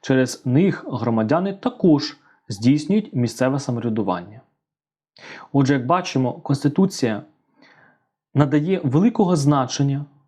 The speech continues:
усім органам влади, детально роз'яснює їх функції, порядок роботи та роль в державі в цілому. Дякую, що додивились це відео.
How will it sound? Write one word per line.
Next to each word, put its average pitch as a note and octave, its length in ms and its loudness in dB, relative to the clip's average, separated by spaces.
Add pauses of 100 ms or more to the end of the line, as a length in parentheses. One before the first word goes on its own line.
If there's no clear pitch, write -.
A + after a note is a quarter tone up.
(140)
усім F#3+ 600 2
органам C3 520 0
влади, G#2 520 -2 (380)
детально C3 680 0 (240)
роз'яснює C3 720 2
їх D3+ 140 0
функції, C#3+ 680 0 (320)
порядок F3 380 -2
роботи C#3+ 580 2 (180)
та A2 260 -4
роль C3+ 360 2 (460)
в A#2 100 -12
державі A#2 420 0
в A2+ 60 -10
цілому. F#2 500 -6 (760)
Дякую, G3+ 360 0
що - 140 -2
додивились F3+ 500 2
це - 180 0
відео. C3 420 -2